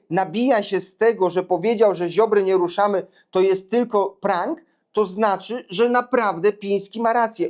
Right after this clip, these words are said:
on jest odklejony. Dlaczego mówię, że źle zrobił, ruszając Romana Giertycha? No cóż, Roman Giertych celnie włada Twitterem, a także piórem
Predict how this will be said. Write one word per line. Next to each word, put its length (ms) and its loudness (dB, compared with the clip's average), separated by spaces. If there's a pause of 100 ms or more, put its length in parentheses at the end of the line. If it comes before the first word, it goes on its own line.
on 220 2
jest 380 -2
odklejony. 960 -4 (600)
Dlaczego 440 2
mówię, 400 2
że 440 2
źle 320 0
zrobił, 420 0
ruszając 440 -4
Romana 360 2
Giertycha? 680 -2 (840)
No 100 0
cóż, 420 -14
Roman 360 0
Giertych 600 0 (100)
celnie 540 2
włada 420 0
Twitterem, 760 -2
a 60 -6
także 400 -4
piórem 500 0